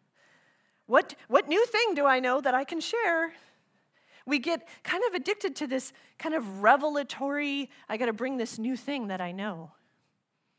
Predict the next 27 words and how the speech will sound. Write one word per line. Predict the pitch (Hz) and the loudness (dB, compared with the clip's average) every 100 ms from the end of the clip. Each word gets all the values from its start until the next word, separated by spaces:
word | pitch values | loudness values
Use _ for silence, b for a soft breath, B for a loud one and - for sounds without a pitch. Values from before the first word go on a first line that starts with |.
| _ _ _ _ _ _ _ _ _ _ _ - | _ _ _ _ _ _ _ _ _ _ _ -4
And | 254 277 | 0 4
yet | 294 | 4
he | 254 320 294 | 2 -4 -4
says, | - 277 269 - b b b - | 2 2 2 -6 b b b -4
"Any | 302 392 415 403 - | 0 2 2 -2 0
instruction, | 269 269 - - 262 294 - - 226 196 185 196 - b b | 0 0 -4 -6 0 0 0 -6 -2 -2 -4 -6 -10 b b
any | 294 349 339 | 2 2 0
teaching | - - 302 311 - 196 185 185 233 _ b b | -4 -4 -4 -4 -6 -6 -6 -6 -8 _ b b
is | - 233 | -2 -2
for | - 247 | 0 0
the | 226 | 0
sake | 220 - 262 254 | -4 -2 -2 -2
of | 190 | -6
love." | 208 196 147 - - _ _ _ _ _ _ _ _ | -2 -2 -2 -8 -20 _ _ _ _ _ _ _ _
In | 233 233 | -2 -2
First | - 277 - | 0 -4 -2
Timothy | 311 269 262 247 | -4 -4 -4 -6
one | 233 240 240 | 0 0 -2
five, | - 254 196 196 | 0 2 2 0
"But | 220 220 | -2 0
the | 214 | -4
goal | 208 233 320 339 | 0 2 2 2
of | 302 | 4
our | 226 226 | 4 4
instruction | 226 - 277 247 - 202 185 | -2 -4 0 0 0 -6 -6
is | - 190 185 | -4 -6 -4
love | 208 226 208 170 175 | 2 4 6 2 0